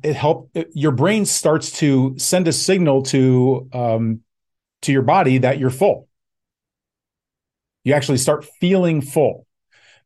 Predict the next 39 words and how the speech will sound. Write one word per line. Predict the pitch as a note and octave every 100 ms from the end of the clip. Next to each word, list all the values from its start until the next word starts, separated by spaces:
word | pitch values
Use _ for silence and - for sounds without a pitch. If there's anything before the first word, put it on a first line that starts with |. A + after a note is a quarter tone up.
| _ -
because | C3+
your | C#3
brain's | A#2 D#3 D#3 C3
saying | F#3+ E3+ F2+
it. | - _ _ -
Your | C3 C#3+
hormones | E3 E3+ D#3+ C#3+
that | C#3+
are |
being | C#3 C#3
released | C3 D3+ C#3+ - - -
are, | C3+ B2+ B2+
are | C3+ B2 B2 B2+
letting | B2+ C3 D3
your | C3+
body | C#3 C3+
know | F3 A#2 A2+
that | A2+ B2
you're | A#2 A#2+
gonna, | B2+ B2+
you're | A2 A2+ C3+
eating | C#3 C3 A#2+
and | B2+
you're | A#2
gonna | A2+ A#2
be | C3
full. | C3 F3+ - - _ _ _ _ _ _
So | - D3+ C#3+ C#3+ -
it | D#3+ D#3+ - G2+
gives | D#3 G#3+ D3+
you | E3
the, | D3 D#3+ - E2+
you | F2 D3
don't | D3+ C3
feel | F#3
like | D#3+
you're | D3+ C#3+
starving | C3+ - D#3 F3+ B2 G2
yourself. | F#2+ - F#2 -